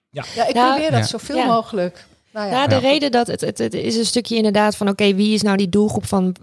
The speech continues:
Speaker 3: die klant en, of tenminste van die, eh, organisatie, noem een kledingmerk. Eh, wie koopt daar? Maar wat, ehm, en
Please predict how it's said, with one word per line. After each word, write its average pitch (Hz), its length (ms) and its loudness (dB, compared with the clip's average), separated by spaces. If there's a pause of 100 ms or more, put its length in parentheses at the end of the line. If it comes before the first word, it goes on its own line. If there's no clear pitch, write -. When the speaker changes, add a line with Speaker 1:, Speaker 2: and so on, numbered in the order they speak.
(120)
Speaker 3:
die 185 120 -2
klant 196 380 2
en, 185 380 -2
of 170 100 -4
tenminste 170 540 -4
van 175 140 -2
die, 170 340 -2
eh, 160 260 -6
organisatie, 190 640 0
noem 185 120 4
een 185 80 0
kledingmerk. 185 640 0 (360)
Eh, 165 280 2
wie 214 180 4
koopt 190 340 2
daar? 262 300 0 (460)
Maar 196 420 0
wat, 202 320 0
ehm, 180 420 0
en 185 280 -4